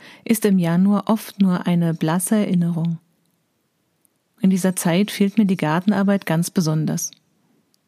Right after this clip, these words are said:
Es ist draußen noch viel zu kalt, um etwas zu machen, und für die erste Anzucht des Jahres fehlt noch das Tageslicht. Das macht dann meine Stimmung manchmal genauso trüb, wie das Wetter im Januar so oft ist. Das Gestalten der Beete,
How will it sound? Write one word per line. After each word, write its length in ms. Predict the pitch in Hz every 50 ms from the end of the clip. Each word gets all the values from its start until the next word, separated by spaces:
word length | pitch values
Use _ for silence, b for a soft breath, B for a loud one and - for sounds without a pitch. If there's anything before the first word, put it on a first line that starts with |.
| _ _ -
Es 160 | - 180 -
ist 160 | 202 - -
draußen 320 | 185 185 196 220 220 -
noch 120 | 226 208 -
viel 200 | - - 202 185
zu 140 | - 185 165
kalt, 340 | - - 165 165 185 185
um 80 | 196 170
etwas 300 | 160 175 - - 175 -
zu 140 | - - 170
machen, 340 | 160 170 - - 190 190 185 b b b b b b b b b b b b _
und 80 | - 185
für 120 | - 214
die 100 | 190 196
erste 340 | - 185 214 226 - - -
Anzucht 480 | - 175 202 233 233 - 254 220 - -
des 140 | 180 175
Jahres 460 | - 156 151 156 165 180 196 202 - B B B B B
fehlt 340 | B - - 196 214 240 -
noch 140 | - 226 208
das 180 | - 220 208 -
Tageslicht. 720 | - - 147 151 151 - - - 143 - - - - - - - _ _ _ _ _ _ _ _ _ _ _ _ _ _ _ _ _ _ _ _ _ _ - -
Das 140 | 202 -
macht 260 | - 214 226 - - -
dann 120 | 240 214
meine 260 | 202 190 185 180 180
Stimmung 380 | - - - 190 196 196 190 180
manchmal 400 | 180 185 190 185 - - 190 185
genauso 460 | 175 180 175 165 156 160 175 180 208
trüb, 440 | 208 - - - 196 214 233 - - B B B B B B B -
wie 80 | 220
das 260 | 208 226 214 - - -
Wetter 300 | 175 175 - - 208 208
im 100 | 202 185
Januar 460 | 151 143 151 165 170 180 190 202 202
so 120 | 170 170
oft 220 | 175 190 185 - -
ist. 420 | - 175 160 - - - - - - _ _ _ _ _ _ _ _ _ _ _ _ _ _
Das 240 | - 202 185 - -
Gestalten 560 | 208 202 - - 208 214 240 247 - 262 240
der 100 | 226 226
Beete, 560 | 196 165 196 202 208 202 - 151 147 160 160